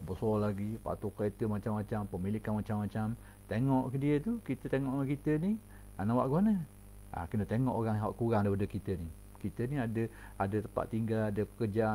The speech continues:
ada gaji, tak susah hang, boleh makan, boleh, boleh, boleh hidup, boleh, boleh ada.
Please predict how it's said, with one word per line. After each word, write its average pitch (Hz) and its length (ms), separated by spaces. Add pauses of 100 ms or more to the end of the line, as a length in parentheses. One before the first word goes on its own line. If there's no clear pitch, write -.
ada 110 80
gaji, 107 320
tak 98 240
susah 107 320
hang, 110 200 (200)
boleh 104 160
makan, 101 400 (160)
boleh, 110 240 (320)
boleh, 110 400
boleh 117 160
hidup, 107 240
boleh, 117 160
boleh 139 160
ada. 190 160